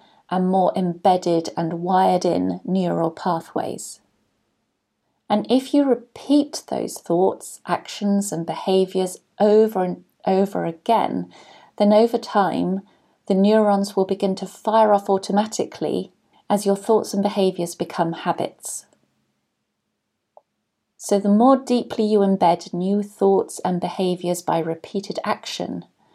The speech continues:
the more embedded those new pathways become and the more automatically and quickly the brain will be to use them in the future. Because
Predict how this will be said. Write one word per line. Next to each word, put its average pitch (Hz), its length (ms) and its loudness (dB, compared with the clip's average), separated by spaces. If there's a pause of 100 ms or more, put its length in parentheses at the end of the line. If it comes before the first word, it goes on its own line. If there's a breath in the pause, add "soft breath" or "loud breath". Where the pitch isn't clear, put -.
(580 soft breath)
the 190 100 0
more 214 280 4
embedded 208 640 2
those 180 300 -4
new 190 120 -2
pathways 175 600 -6
become 233 540 0
and 175 440 -6
the 165 100 -2
more 190 380 0 (160)
automatically 196 920 -2
and 175 180 -2
quickly - 720 -4 (500 soft breath)
the 196 80 2
brain 202 420 4
will 185 120 -2
be 175 340 -2 (140)
to - 120 -8
use 196 280 2
them 165 160 -6
in 160 120 -6
the 165 80 -6
future. - 640 -6 (1300 soft breath)
Because 226 320 0